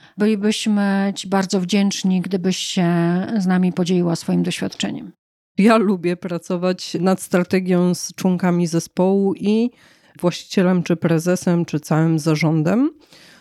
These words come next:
Speaker 2: dlatego że wtedy od samego początku tworzenia tej strategii zespół czuje, że jest, y,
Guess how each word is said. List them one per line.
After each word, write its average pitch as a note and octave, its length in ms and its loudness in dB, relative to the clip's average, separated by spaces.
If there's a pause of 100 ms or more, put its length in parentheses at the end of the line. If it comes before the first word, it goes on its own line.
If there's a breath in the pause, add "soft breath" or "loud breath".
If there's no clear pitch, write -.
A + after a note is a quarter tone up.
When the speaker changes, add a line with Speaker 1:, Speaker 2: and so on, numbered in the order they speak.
(140 loud breath)
Speaker 2:
dlatego G3+ 400 2
że G3+ 120 0
wtedy G#3 380 0
od G3 140 -2
samego C4 400 0
początku G#3+ 680 -2
tworzenia D#3+ 540 0
tej E3+ 160 0
strategii E3+ 760 0
zespół A3 520 0
czuje, G#3+ 480 2
że G3 220 -2
jest, F#3+ 640 -4
y, F3+ 440 0